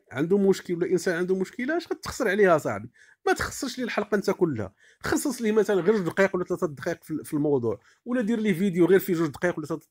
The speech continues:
دقائق، فهمتي؟ غير الواحد تح-، يعني مسائل تحسيسيه، يعني مواضيع تحسيسيه، وهذه هو اللي كيستغلوه مثلًا اليوتيوبرز المغاربه، آه، يعني اللي سمعت هذه الظاهره تنتشر كثيرا في المغرب، وهذا الشيء خطير جدًا،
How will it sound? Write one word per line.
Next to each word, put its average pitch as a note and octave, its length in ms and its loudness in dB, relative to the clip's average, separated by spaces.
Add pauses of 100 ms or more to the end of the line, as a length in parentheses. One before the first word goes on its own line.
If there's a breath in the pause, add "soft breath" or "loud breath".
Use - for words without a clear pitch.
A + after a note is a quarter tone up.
(140)
دقائق، B2 300 -4
فهمتي؟ F3+ 300 -2
غير F#3 140 0
الواحد G3+ 380 -2 (340 soft breath)
تح-، - 260 -2
يعني F#3 360 2
مسائل F#3+ 460 2
تحسيسيه، - 640 -4
يعني B2+ 300 -2
مواضيع E3+ 400 -2
تحسيسيه، F3+ 720 -6 (340 soft breath)
وهذه F3 300 4
هو D3 140 4
اللي F#3 160 0
كيستغلوه D#3+ 680 -2
مثلًا D#3 380 0 (360 soft breath)
اليوتيوبرز D3 520 -2
المغاربه، D3 720 4
آه، C#3 320 0
يعني C3+ 300 -2
اللي D3+ 220 -4
سمعت D3+ 320 -4
هذه C#3+ 80 0
الظاهره C#3 440 0 (260)
تنتشر F3 480 0
كثيرا C#3+ 400 0
في C3 300 -6
المغرب، C3 400 2 (920)
وهذا G3+ 120 2
الشيء - 200 -2
خطير G3 300 0
جدًا، C3 460 0